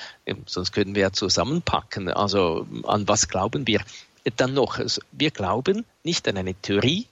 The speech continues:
nicht an eine Idee. Äh, das sagt Papst Benedikt, äh, x-mal, sondern wir glauben an eine Person, nämlich an Jesus. Also eben,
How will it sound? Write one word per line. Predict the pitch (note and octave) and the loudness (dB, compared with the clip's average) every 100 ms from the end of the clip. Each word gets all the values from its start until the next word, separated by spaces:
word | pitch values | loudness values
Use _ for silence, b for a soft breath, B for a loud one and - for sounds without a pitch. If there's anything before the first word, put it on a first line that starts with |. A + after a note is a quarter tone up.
| - | -8
nicht | C3 - | -6 -4
an | G#2 | -2
eine | G2 | -2
Idee. | F#2+ F2 C3+ A#3 B B B | -2 2 2 0 B B B
Äh, | - G#2+ | -4 -2
das | A2 G#2 | -2 0
sagt | G#2+ - | 0 0
Papst | G#2+ G2 - | 0 0 0
Benedikt, | G#2+ G2+ A2 A2 - - - | -2 0 -2 -4 -2 -2 0
äh, | A2 G2 | 2 2
x-mal, | E3 - - G3 A2+ E3+ - B | 0 -2 -2 2 4 4 0 B
sondern | - B2+ A#2+ A2+ | 0 2 2 0
wir | G2+ | -2
glauben | - A#2 A#2+ C#3 D3+ C#3 | 0 2 2 2 -2 -2
an | - A2 | -4 -2
eine | A2 G#2+ A2 F#2 | 0 0 0 -4
Person, | - E2 - F3 E2+ D#2+ - | -6 -2 2 2 0 -2 0
nämlich | A2 A2 G2+ - B B - | 0 0 -4 -8 B B -8
an | G2+ | -2
Jesus. | F#2 F2 - - - - - | 2 2 2 0 -2 -4 -2
Also | G#2+ G#2 | 2 4
eben, | F#2+ C3 G#2 | 2 2 -2